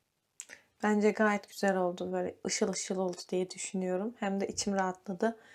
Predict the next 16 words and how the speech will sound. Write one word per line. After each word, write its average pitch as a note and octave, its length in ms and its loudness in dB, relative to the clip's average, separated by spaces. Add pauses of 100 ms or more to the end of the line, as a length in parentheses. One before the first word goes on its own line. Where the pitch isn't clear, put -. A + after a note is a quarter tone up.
Biraz A#3 240 8
başım A3 360 4
ağrıyor. G3 440 0
Umarım G#3 380 2
geçer. G3 600 -4 (120)
E, F#3 140 -2
çünkü A#3+ 520 2 (180)
şu - 260 -4
an A3 240 2 (480)
böyle G#3+ 220 4
başım G#3+ 340 4
ağrımadan G#3+ 640 2
bir A3 60 0
keyif G#3 400 0
yapmak F#3 320 -4
istiyorum. G3+ 520 -6